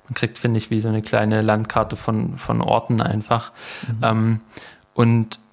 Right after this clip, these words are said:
Speaker 1: wie hast du dafür recherchiert und wie sozusagen, welche Orte und welche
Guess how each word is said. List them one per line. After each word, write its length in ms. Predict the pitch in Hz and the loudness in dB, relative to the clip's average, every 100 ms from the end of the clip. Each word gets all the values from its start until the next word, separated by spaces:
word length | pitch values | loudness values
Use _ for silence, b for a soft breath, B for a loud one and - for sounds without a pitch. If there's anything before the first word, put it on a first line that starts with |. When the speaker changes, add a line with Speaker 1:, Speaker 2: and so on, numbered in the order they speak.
| _ - | _ -12
Speaker 1:
wie 380 | 123 117 131 139 | -4 0 2 2
hast 200 | 143 - | 0 0
du 60 | |
dafür 300 | 123 117 123 | -2 0 -2
recherchiert 560 | 117 110 110 - 131 123 | -4 -6 -6 0 2 2
und 260 | 123 110 - | 0 -2 -2
wie 300 | 113 113 110 B B B | 2 2 0 B B B
sozusagen, 640 | - 117 123 113 113 113 113 | -6 -4 0 2 4 4 4
welche 360 | 113 117 139 | 2 2 -2
Orte 540 | - 117 127 151 175 180 | 2 2 2 2 2 0
und 220 | - 117 - | -2 -2 2
welche 540 | 117 - 127 120 117 | 2 4 4 4 2